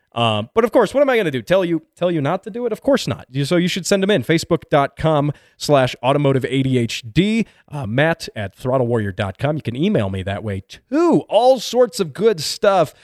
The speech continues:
Uh, get in there as well and, and like the Facebook page.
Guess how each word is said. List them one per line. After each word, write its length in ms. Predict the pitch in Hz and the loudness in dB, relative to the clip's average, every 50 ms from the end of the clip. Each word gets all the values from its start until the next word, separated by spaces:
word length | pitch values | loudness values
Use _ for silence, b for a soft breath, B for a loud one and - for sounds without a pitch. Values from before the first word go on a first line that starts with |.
| B B B | B B B
Uh, 160 | - 139 143 147 | 0 2 2 4
get 160 | 147 202 202 | 4 4 4
in 80 | 202 | 4
there 140 | 202 202 190 | 2 2 0
as 140 | 185 165 143 | 2 0 2
well 260 | 175 185 180 180 160 - | 2 4 4 4 2 0
and, 340 | 147 151 151 156 156 165 156 - | -2 -2 -2 -2 -2 -4 -6 -6
and 160 | 175 151 139 | -4 -2 0
like 360 | 139 143 160 196 180 - - | 2 4 4 2 2 0 -2
the 80 | 151 143 | -4 0
Facebook 500 | - 156 151 131 - - 131 117 - _ | 0 0 0 0 -2 -2 -4 -4 -2 _
page. 400 | - 113 107 104 101 95 - | -4 -4 -4 -4 -6 -10 -12